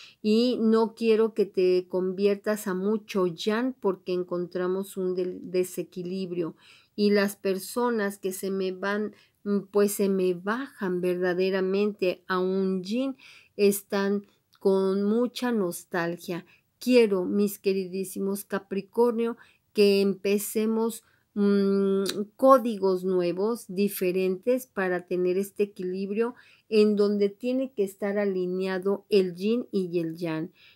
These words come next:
Ni uno de los dos tiene que estar desequilibrado, sino perfectamente en un equilibrio para continuar y sacar todas las entidades que vamos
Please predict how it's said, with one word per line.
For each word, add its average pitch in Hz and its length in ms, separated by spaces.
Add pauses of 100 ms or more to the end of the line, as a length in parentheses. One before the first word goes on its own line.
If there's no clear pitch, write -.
(160)
Ni 202 720
uno 254 320
de 190 140
los 180 260
dos 214 320
tiene 196 300
que - 100
estar 196 400
desequilibrado, 196 960
sino 190 380
perfectamente 208 1400 (340)
en 202 240
un 208 200
equilibrio 180 880 (320)
para 202 380
continuar 185 920
y 208 140
sacar 196 600
todas 214 300
las 220 240
entidades 196 840
que 196 180
vamos 196 540